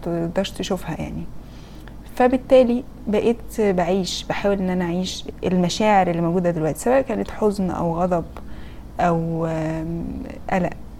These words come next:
او اي حاجة من الحاجات دي. بقيت بحاول ان انا مش ااجل الحاجات اللطيفه اللي ممكن انها تكون بتحصل في حياتي، ومش ان انا ااجل كمان اي كونفليكتس المفروض ان انا ادخلها في حياتي، بحيث ان انا اواجه مش ان انا اهرب.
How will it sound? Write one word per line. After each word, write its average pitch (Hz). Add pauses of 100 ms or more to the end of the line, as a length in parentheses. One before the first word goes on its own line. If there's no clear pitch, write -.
(320)
او 170
اي 175
حاجة 180
من 160
الحاجات 151 (120)
دي. 160 (280)
بقيت 185
بحاول 196
ان 180
انا 196
مش 185
ااجل 202 (120)
الحاجات 190
اللطيفه 190
اللي 180
ممكن 185
انها 175
تكون 180
بتحصل 175
في -
حياتي، 180 (200)
ومش 185
ان 185
انا 208
ااجل 196
كمان 196
اي 214
كونفليكتس 190
المفروض 170
ان 170
انا 165
ادخلها 170
في -
حياتي، - (160)
بحيث 180
ان -
انا 185
اواجه 180
مش 165
ان 165
انا 170
اهرب. 156